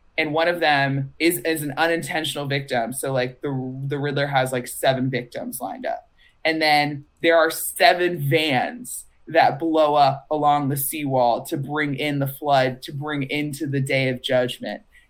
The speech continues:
And then the fact that, like, that happens over six days, and on the seventh day, you have this, like, rest imagery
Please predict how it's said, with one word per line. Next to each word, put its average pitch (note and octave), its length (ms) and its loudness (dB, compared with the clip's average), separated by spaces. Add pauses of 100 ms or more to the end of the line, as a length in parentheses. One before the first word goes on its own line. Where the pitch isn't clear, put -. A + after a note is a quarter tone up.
And D3 140 0
then C#3+ 100 0
the C#3+ 80 0
fact C#3 300 2
that, C3 80 -6
like, C3+ 220 -2
that C3+ 180 2
happens C#3+ 360 -2
over C3 160 -4
six C3+ 360 -6
days, C3+ 520 -2
and C3+ 160 0
on B2+ 140 0
the C3+ 80 -2
seventh C#3 440 0
day, C3 160 0
you B2+ 120 0
have B2 220 -2
this, A#2 180 -10
like, B2 200 -4
rest B2+ 680 -2
imagery A#3 600 -4